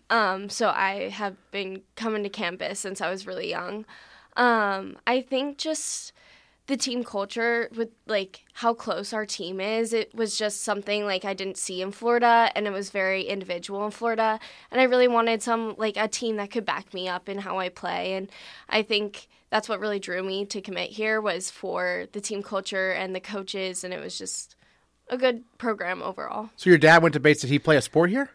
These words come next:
Speaker 1: Yeah, he actually played three. Um, he played football, hockey, and baseball.
Speaker 2: Oh, nice.
Speaker 1: So,
Speaker 2: Okay, great.
Speaker 1: yes, I was raised an athlete. <laughs>
Speaker 2: <laughs> Excellent. So lacrosse, um, growing up, how did you get into the sport?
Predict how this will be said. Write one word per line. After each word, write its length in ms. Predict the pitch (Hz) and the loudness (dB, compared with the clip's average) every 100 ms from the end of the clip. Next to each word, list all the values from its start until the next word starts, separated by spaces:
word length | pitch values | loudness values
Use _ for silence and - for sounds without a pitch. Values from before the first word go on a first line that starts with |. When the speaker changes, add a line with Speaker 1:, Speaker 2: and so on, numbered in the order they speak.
| - | 2
Speaker 1:
Yeah, 240 | 302 302 | 8 8
he 120 | 285 | 8
actually 300 | 277 262 302 | 6 4 2
played 260 | 285 277 233 | 4 2 2
three. 460 | 220 214 214 247 277 | 0 2 2 -2 2
Um, 600 | - 233 220 208 202 196 | 6 8 8 6 4 0
he 180 | 220 254 | 2 2
played 560 | 240 254 226 220 214 208 | 4 6 6 6 2 -2
football, 480 | - 214 214 214 214 | 0 2 6 6 6
hockey, 580 | 208 214 196 - 202 196 | 2 -2 -2 -2 -2 0
and 220 | 185 165 | -2 -4
baseball. 500 | - - - - - _ - | -8 -12 -8 -8 -10 _ 4
Speaker 2:
Oh, 140 | 151 | 6
nice. 260 | 123 123 98 | 8 4 4
Speaker 1:
So, 160 | - | 4
Speaker 2:
Okay, 240 | 135 113 104 | 4 4 2
great. 240 | 120 127 | 4 6
Speaker 1:
yes, 240 | - 202 - | 6 6 8
I 100 | 233 | 8
was 140 | 233 | 8
raised 260 | 226 226 226 | 6 6 4
an 120 | 202 | 2
athlete. 520 | 156 - 196 143 254 - | 2 2 -2 2 2 8
<laughs> 640 | 294 233 269 240 226 175 | 10 12 10 8 8 6
Speaker 2:
<laughs> 320 | - - - | 4 -2 4
Excellent. 380 | 160 160 170 143 | 4 6 4 6
So 260 | 175 170 - | 8 6 6
lacrosse, 840 | 175 170 160 - 233 233 120 - | 4 6 6 6 6 8 6 4
um, 480 | - 139 131 127 123 _ - | 4 6 6 0 -4 _ -2
growing 300 | 139 170 165 | 4 8 10
up, 280 | 175 175 - 127 123 - | 10 10 6 -10 -12 -4
how 200 | - 151 | 4 6
did 100 | 156 | 6
you 60 | |
get 120 | 151 | 6
into 120 | 156 143 | 4 4
the 100 | 131 | -2
sport? 340 | - 156 - | 2 2 0